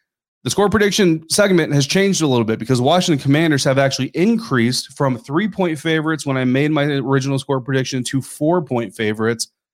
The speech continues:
So either the betting lines are moving or these injuries don't scare the odds makers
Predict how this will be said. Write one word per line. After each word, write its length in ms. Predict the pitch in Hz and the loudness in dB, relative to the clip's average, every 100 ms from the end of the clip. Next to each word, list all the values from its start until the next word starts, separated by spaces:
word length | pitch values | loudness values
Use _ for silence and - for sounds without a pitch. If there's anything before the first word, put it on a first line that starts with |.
| _ | _
So 180 | - 117 | -8 -2
either 220 | 110 113 | -2 -2
the 100 | 107 | -4
betting 300 | 92 147 175 | 0 2 2
lines 300 | 170 165 156 | 2 2 0
are 40 | 143 | 2
moving 320 | 147 165 170 | 2 2 2
or 80 | 131 | 2
these 160 | 135 | 2
injuries 380 | 143 147 143 135 | 0 -2 0 0
don't 200 | 135 135 | 0 -2
scare 540 | 135 - 135 123 113 - _ _ _ | -4 -4 -2 -2 -4 -8 _ _ _
the 100 | 127 | -4
odds 260 | 117 120 113 | 0 0 2
makers 460 | 113 107 107 101 | 0 0 -2 -4